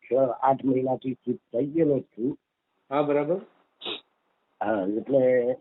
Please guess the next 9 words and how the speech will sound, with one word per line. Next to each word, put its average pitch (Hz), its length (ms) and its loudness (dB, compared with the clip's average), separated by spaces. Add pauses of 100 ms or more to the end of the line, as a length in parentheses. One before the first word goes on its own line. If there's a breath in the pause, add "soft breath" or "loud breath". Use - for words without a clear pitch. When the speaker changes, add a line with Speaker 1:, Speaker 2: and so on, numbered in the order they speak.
(140)
Speaker 1:
મારી 123 300 4
ઉંમર 143 420 4
સાહેબ 131 280 -2
અઠ્ઠાવન 123 680 2
છે. 95 200 -4 (760)
Speaker 2:
હા, 135 100 0
બરાબર. 139 380 2 (1000)
Speaker 1:
મારે 120 380 4 (500)
એક 147 180 4